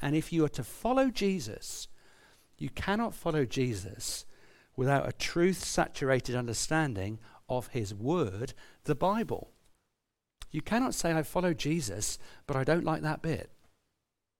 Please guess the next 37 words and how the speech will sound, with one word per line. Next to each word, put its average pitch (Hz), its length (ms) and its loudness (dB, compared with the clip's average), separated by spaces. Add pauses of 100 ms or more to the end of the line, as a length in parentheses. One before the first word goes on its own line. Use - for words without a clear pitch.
(340)
You 139 120 -8
cannot 233 360 2
say, 180 200 4
"I 175 60 2
follow 185 260 2
Jesus, 139 400 2
but 147 160 -4
I'm 143 180 0
uncomfortable 143 680 -4
with 117 140 -6
what 143 160 0
he 139 60 2
says 131 380 0 (300)
on 131 180 -2
that 147 240 -2
topic." - 580 -10 (320)
If 170 200 0
you 233 140 4
say 208 340 6
that, 127 260 2
you 156 180 2
are 151 60 2
not 156 340 0
following 160 420 0
the 151 80 0
Jesus - 680 -4 (320)
of 127 180 -2
the 160 80 0
Bible. 190 500 0 (500)
You're 151 140 6
following 175 380 6
a 160 60 4
Jesus 160 400 2
of 151 120 -2
your 147 140 0
own 139 160 0
making. 117 500 -6